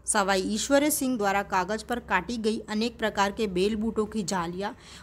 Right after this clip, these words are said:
उनकी कला प्रियता को प्रमाणित करती हैं। इनके समय का प्रसिद्ध चितेरा साहिब राम था, जिसने सवाई ईश्वर सिंह का एक आदम कद चित्र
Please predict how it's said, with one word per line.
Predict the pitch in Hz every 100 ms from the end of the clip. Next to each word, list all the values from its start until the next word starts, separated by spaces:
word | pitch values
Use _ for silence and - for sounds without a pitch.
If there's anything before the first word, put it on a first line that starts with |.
| -
उनकी | 240 240 277
कला | 214 208 214
प्रियता | 214 196 190 214
को | 220 240
प्रमाणित | 202 175 170 185 -
करती | 175 160 170
हैं। | 160 202 - - - - -
इनके | 240 220 277
समय | 269 208 202
का | 214
प्रसिद्ध | 214 196 - 240 254
चितेरा | 220 - 175 185 214 - - -
साहिब | - 220 220 226
राम | 196 165 165
था, | 165 160 - - 185
जिसने | 262 262 196 214 - - -
सवाई | - 226 226 240 269 - -
ईश्वर | 233 277 285 302
सिंह | 254 196
का | 185 190 -
एक | 226 240 -
आदम | 208 202 262
कद | 262 233 208
चित्र | - - 156